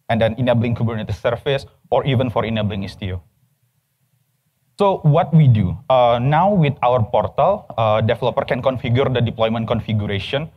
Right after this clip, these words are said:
like C P U memory request and limit, uh, and also configure replication config, or whether they want to enable auto-scaling or not, and then what the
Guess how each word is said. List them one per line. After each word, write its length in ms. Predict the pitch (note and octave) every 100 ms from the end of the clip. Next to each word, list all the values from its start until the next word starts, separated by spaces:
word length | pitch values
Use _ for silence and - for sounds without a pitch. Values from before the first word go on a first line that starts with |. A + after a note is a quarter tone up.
| _ _ -
like 260 | A2+ A2+
C 140 | - C3
P 160 | - B2+
U 80 | B2
memory 420 | B2 A#2 A2+ A#2+
request 300 | A2 - A2
and 160 | A2+ A2
limit, 320 | A2+ F3 - - _ _ -
uh, 260 | A#2 A2+ A2 -
and 120 | B2 B2
also 280 | B2+ C3+
configure 500 | B2+ B2 A#2 A#2 A#2
replication 500 | B2 A#2 C3 A#2+ A#2+
config, 380 | A2+ A2+ G#2+ E3+ - _ -
or 140 | A2+
whether 260 | A#2 A#2+ A2+
they 120 | A2+
want 200 | A2+ A2+
to 80 | A#2
enable 300 | A#2 G#2+ -
auto-scaling 560 | A2+ G#2+ - A2 G#2+
or 100 | G#2
not, 320 | A#2 D#3 - _ _ _
and 160 | A#2+ A2+
then 240 | A2 A2 -
what 340 | - A#2+ C3+
the 80 | A#2+